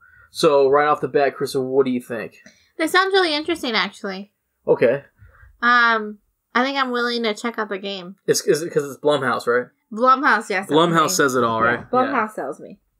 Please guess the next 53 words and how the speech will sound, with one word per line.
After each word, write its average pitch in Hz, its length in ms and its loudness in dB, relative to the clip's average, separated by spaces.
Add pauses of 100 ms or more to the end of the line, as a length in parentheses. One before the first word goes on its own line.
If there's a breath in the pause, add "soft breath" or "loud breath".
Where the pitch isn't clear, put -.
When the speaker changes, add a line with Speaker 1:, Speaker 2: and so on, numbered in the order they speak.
(500 soft breath)
Speaker 1:
Yeah, 156 140 2
I 165 60 2
think, 247 240 0
I 185 100 4
think 254 220 -6
it's, - 180 -6
uh, 160 320 4 (100)
I 196 200 4
like 170 300 2
it. - 40 -2
Speaker 2:
But 320 180 2
even 370 240 2
if 381 120 -2
it 349 100 0
were 349 120 2
to 294 80 -4
go, 269 80 -2
like, 254 180 0
the 233 100 0
indie 208 340 -4
route, 156 360 0 (100)
this 202 180 -4
sounds 240 260 -4
interesting. 185 640 -6 (500)
Speaker 1:
One 247 260 4
thing 240 160 4
I 160 60 4
love 143 300 4
is, 131 180 -2
is, 127 220 -2
is 131 220 -6
when 131 200 -6
creators 139 480 2
are 120 100 -4
involved. 123 460 -2 (120)
Speaker 2:
Yes. 180 260 2
Speaker 1:
I 139 80 0
don't 151 320 0
like 156 200 0
it 165 40 0
when 143 140 0
creators 135 260 2
are 123 40 -2
not 117 200 -2
involved. 120 360 0 (140 loud breath)
I 143 100 2
just 220 140 -2
don't 254 120 6
want 233 160 2
them 202 80 6
to 160 40 -8
be 156 120 -4 (280)
too 165 420 0